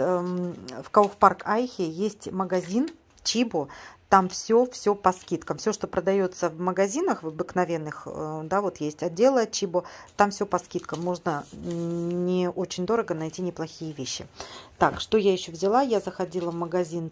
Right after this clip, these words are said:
Том Тейлор. Футболочку себе взяла, ну, такую свеженькую, лёгонькую, беленькую, да.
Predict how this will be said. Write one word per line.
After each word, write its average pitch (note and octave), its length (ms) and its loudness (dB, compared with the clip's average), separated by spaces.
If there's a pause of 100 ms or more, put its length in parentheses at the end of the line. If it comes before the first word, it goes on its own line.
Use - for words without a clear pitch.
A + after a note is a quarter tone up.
(120)
Том D3+ 400 -4 (720)
Тейлор. F3+ 640 2
Футболочку G#3 500 0
себе - 220 10 (100)
взяла, D#4 220 2
ну, C5 80 -2 (100)
такую - 280 0
свеженькую, G3+ 600 0
лёгонькую, F3 480 -2
беленькую, E3 580 -2
да. E3 240 -2